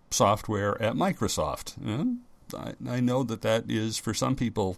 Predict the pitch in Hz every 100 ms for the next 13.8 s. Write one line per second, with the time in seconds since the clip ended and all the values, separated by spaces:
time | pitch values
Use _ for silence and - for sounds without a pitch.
0 | - - 123 110 127 113 - 95 107 113
1 | 110 92 - 107 101 90 107 117 113 117
2 | 117 110 101 101 - - - - - -
3 | - - - - 139 127 - 143 147 156
4 | - 120 104 104 117 120 - 95 98 92
5 | 98 104 98 - 98 87 113 110 92 98
6 | 92 98 - 85 73 - - 92 87 95
7 | 80 - 85 82 82 - - 98 92 90
8 | 87 82 - - - - - - - -
9 | - - 127 120 120 - - 135 160 -
10 | - - - - 151 180 147 151 147 131
11 | - - - - - - - - - 160
12 | 180 185 175 165 156 139 120 110 113 -
13 | 123 104 104 101 98 98 95